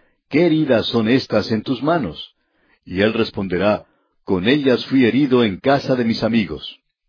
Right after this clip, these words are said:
Debemos decir nuevamente que este es un versículo de las Escrituras realmente maravilloso.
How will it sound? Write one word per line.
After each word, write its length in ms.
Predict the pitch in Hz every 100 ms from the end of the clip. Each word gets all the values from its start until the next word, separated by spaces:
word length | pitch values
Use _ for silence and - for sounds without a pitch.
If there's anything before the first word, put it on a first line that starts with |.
| _ _ _ _ _ _ _ -
Debemos 440 | 127 135 170 151
decir 340 | 117 - 139 123
nuevamente 600 | 117 104 92 110 104 107
que 220 | 92 101
este 160 | 110 98
es 100 | 117
un 100 | 110
versículo 520 | 92 85 127 117 107
de 80 | 95
las 180 | 92 107
Escrituras 760 | 92 92 87 135 127 110 - _
realmente 840 | 113 120 147 156 151 160 175 143
maravilloso. 720 | 131 110 98 92 98 82 -